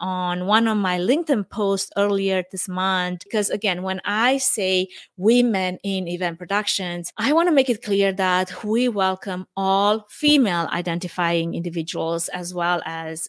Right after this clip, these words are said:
uh, gender, cisgender, binary, non-binary, transgender, anyone who may identify with a gender over than the identities listed here. So don't let the term used, woman,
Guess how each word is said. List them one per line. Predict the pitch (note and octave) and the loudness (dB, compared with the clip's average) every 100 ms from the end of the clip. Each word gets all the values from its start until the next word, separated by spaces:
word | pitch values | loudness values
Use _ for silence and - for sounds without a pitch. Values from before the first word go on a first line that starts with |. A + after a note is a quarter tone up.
| - | -10
uh, | D3 C#3+ | -8 -6
gender, | - A#3 B3 A#3+ A#3 A3+ A3+ | 0 2 4 6 6 6 2
cisgender, | - G#3 A#3 A3+ A#3 A3+ G#3+ G#3 G3+ F3 | -2 0 0 2 2 2 0 0 0 -2
binary, | F3+ G3+ A#3 A3+ A3+ A3 G#3+ | 0 2 2 2 2 2 0
non-binary, | G3 G#3 A3+ A3 A3 G#3+ G#3 G#3 G3+ - - - - | 0 0 2 4 4 4 2 2 0 -4 -18 -12 0
transgender, | G#3+ G#3 - G3+ G3 G3 F#3+ | 0 0 2 2 2 2 2
anyone | B3 E4 G#4 G4+ - | 2 0 2 0 0
who | C#4+ C4+ | 0 2
may | A#3+ A3+ A3 | 2 0 0
identify | G#3 G3+ G3 G3 - F#3+ F#3 F#3 - - - | 0 -2 -6 -8 -6 -4 -2 -2 -6 -16 -2
with | G#3+ G#3 | 2 2
a | E3+ | -2
gender | E3+ C#4+ D4+ D4 C#4 C#4 - | 0 2 4 6 6 6 4
over | B3 C4 B3+ | 0 2 -2
than | G#3 G3+ G3+ G3 G3 G3+ | 0 -2 -2 -4 -6 0
the | G3 G3 G3 F#3+ | 2 2 -2 0
identities | G3+ G3 A#3 B3+ F#3 F#3 F3+ | 0 0 -2 -2 -2 -2 -2
listed | E3+ - E3 - | -6 -4 -6 -6
here. | - E4 G3+ - G3+ - - - | 0 2 2 -2 -6 -12 -20 -8
So | - B3 A3 | 4 4 6
don't | C#4+ F4+ F#4 | 6 6 2
let | F#4 G4+ | 0 0
the | F#4+ - | -4 -4
term | A3+ A#3 A#3+ A#3 | -4 -2 0 -2
used, | G3+ F#3 F#3 G3+ A#3+ - | -2 -2 -2 -2 -4 -8
woman, | E3 E3+ G3+ A3 A3+ A3+ A3+ | -10 -4 0 0 2 0 -2